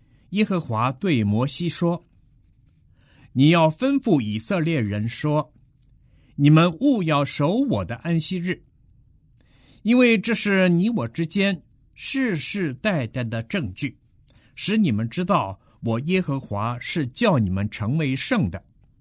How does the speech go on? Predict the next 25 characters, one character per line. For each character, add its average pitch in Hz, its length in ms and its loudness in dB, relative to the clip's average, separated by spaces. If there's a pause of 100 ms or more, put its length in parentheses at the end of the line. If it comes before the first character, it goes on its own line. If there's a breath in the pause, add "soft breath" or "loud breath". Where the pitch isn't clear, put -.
(680 soft breath)
所 170 260 2
以 131 420 4
你 117 220 2
们 107 240 0
要 185 180 0
守 98 400 -4
安 143 160 4
息 160 200 -2
日， 131 360 -2
以 95 140 -8
为 113 260 -6
圣 127 460 -2
日。 143 180 -8 (1040 soft breath)
凡 175 380 4 (120)
干 247 260 2
犯 190 260 0
这 135 160 -4
日 160 280 -2
的， - 200 -8 (640)
必 196 280 0
要 139 180 0
把 101 200 -6
他 147 180 -4
治 196 240 -4
死。 85 460 -8